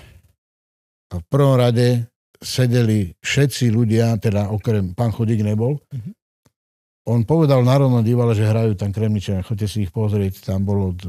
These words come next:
Speaker 1: Valach, Gregor, e,
Speaker 2: <laughs>
Speaker 1: Machata. Celá špička Národného divadla sedela v prvej rade a ja som skoro, nie, že,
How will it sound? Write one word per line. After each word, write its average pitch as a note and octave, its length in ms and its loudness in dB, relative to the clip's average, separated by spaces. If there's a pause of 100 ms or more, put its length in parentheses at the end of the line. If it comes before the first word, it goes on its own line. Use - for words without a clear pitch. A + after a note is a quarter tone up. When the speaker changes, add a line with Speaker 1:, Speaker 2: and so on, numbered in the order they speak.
Speaker 1:
Valach, G#2+ 540 -2 (220)
Gregor, G2 580 -2
e, G2 80 -8 (640)
Speaker 2:
<laughs> F#2 300 -4
Speaker 1:
Machata. G2 580 -6 (760)
Celá E3 640 4 (260)
špička C#3 960 0 (240)
Národného C#3+ 720 4
divadla A#2+ 840 2
sedela G#2+ 720 0 (320)
v - 140 -20
prvej B2 360 4
rade G2 320 2 (1700)
a G2 140 -2
ja G#2 100 2
som G#2 200 0
skoro, G2+ 400 -2
nie, A#2 340 2 (160)
že, G#2 240 -2